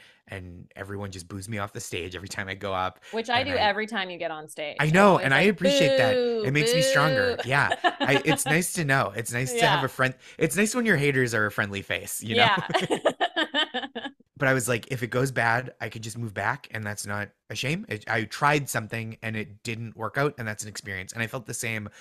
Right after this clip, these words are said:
Speaker 1: financially. I was like, I had a little savings, and I was like, "If I, if I burn through this and I have no way of making money, I will just get a job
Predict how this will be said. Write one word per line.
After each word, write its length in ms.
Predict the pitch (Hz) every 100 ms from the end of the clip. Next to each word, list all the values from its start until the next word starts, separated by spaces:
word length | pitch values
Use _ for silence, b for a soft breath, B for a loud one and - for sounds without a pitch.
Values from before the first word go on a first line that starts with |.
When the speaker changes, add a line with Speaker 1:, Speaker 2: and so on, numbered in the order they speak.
| B B
Speaker 1:
financially. 480 | - 110 101 - 92
I 40 |
was 120 | 95 98
like, 160 | 95
I 40 | 107
had 120 | 110
a 40 |
little 200 | 104 117
savings, 500 | - 104 101 101 101
and 160 | - 95
I 60 |
was 120 | 95 90
like, 140 | 87
"If 140 | -
I, 180 | 98 95 - B B
if 140 | 101 101
I 60 |
burn 420 | 95 - 98 120 117
through 220 | 104 104
this 320 | 104 98 -
and 140 | - 92
I 60 |
have 120 | 92 92
no 140 | 98
way 160 | 101 101
of 80 | 98
making 300 | 95 104 98
money, 280 | 95 92 - B B
I 80 | 101
will 120 | 98 92
just 280 | 90 - -
get 160 | 95
a 40 | 101
job 400 | 98 90 87